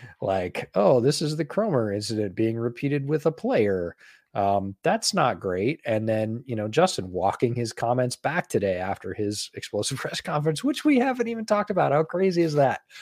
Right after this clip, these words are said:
That we're half an hour into Bears Over Beers on the day it happened, and we haven't even mentioned the fact that the starting quarterback sat down and said,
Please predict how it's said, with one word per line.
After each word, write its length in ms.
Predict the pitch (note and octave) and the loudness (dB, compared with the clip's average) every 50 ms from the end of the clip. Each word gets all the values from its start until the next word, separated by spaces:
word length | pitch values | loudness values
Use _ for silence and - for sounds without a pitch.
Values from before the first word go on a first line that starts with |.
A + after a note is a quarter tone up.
| - - _ _ | -20 -20 _ _
That 160 | C3 C#3+ C3+ C3+ | 6 6 8 10
we're 160 | C#3+ C#3 C3 | 10 10 10
half 320 | - - D3+ F3+ F#3+ E3+ F3+ | 8 10 10 8 8 8 6
an 60 | F3 | 6
hour 260 | E3+ D#3 D#3 D#3 D#3 | 6 6 6 6 6
into 140 | D#3 C#3+ C3 | 4 4 4
Bears 260 | C#3+ C#3 C#3+ C#3 C#3 | 4 6 6 6 6
Over 160 | C#3+ C3+ C3 | 6 4 6
Beers 240 | B2 C3 C3 B2 - - - | 6 6 6 6 4 6 8
on 240 | G#3 C4 C#4 C#4 | 8 10 10 8
the 80 | B3+ A#3+ | 6 6
day 240 | A3+ A#3+ A#3+ A#3+ A#3 | 10 12 12 12 12
it 80 | G#3 | 10
happened, 380 | F#3 G3 G3 F3+ - D3+ B2+ A#2+ | 8 6 6 6 4 2 -2 -2
and 100 | A#2 A#2 | -2 -4
we 80 | A#2+ A#2+ | 0 2
haven't 240 | C#3+ D#3+ E3 E3+ F3 | 2 2 2 2 -2
even 200 | E3 D#3 D3 C#3 | -2 -2 -2 0
mentioned 340 | C#3+ D3 D3 - C3+ A#2+ A#2 | 0 0 0 0 -4 -6 -6
the 60 | A#2+ | -4
fact 320 | - C#3 A#2+ A#2 A2+ - | -2 0 0 0 -2 -4
that 120 | A#2+ A#2 _ | -10 -16 _
the 100 | G2+ F#2+ - | -14 -12 -8
starting 540 | - - - - - D#3+ F3 A3 B3+ B3 A3+ | -8 -8 -8 -6 -2 0 0 0 0 -2 -6
quarterback 600 | - - B3 B3 A#3 A3+ E3+ E3 D3+ C#3 C3 - | -6 -2 -2 0 0 2 2 2 2 2 2 -2
sat 280 | - - D3 C#3 B2+ - | -2 -2 -2 -2 -2 -2
down 280 | C#3 C3+ C3 C3 B2+ | -2 -2 -2 -2 -4
and 100 | A#2+ A2 | -6 -8
said, 340 | - - A2+ G#2 G2 F2 | -8 -6 -6 -6 -6 -10